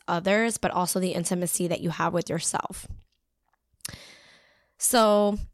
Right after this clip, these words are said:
as always, you know, a book that has really kind of opened up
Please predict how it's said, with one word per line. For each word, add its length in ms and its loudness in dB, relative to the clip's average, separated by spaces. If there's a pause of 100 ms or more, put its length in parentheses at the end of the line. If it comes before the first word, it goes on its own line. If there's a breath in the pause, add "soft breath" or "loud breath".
as 200 4
always, 640 2
you 80 2
know, 300 4
a 80 2
book 480 0
that 640 0 (540)
has 200 0
really 220 2
kind 240 0
of 240 0
opened 400 0
up 260 2